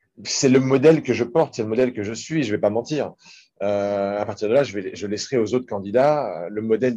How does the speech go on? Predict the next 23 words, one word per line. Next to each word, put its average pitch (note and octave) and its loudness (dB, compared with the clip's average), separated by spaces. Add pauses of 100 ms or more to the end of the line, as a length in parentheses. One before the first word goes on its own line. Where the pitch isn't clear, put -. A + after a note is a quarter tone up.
(160)
enfin, G2+ -4
la, F2+ -4 (300)
la, F2+ -4 (260)
la, G#1+ -6
le, E2 -8 (680)
la F#2 -4
charge D#3+ 0
de G#2+ -2
définir A2 -2
quel B2 2
modèle A#2 2
ils, G2+ -8
ils G2 -6
représentent G#2+ -2
et G2+ -6
quels G2+ -4
députés A2 -4
ils G#2 -2
vont G#2 -2
être C3 -6
ou G2 -4
ils F2+ -8
veulent, G#2+ -2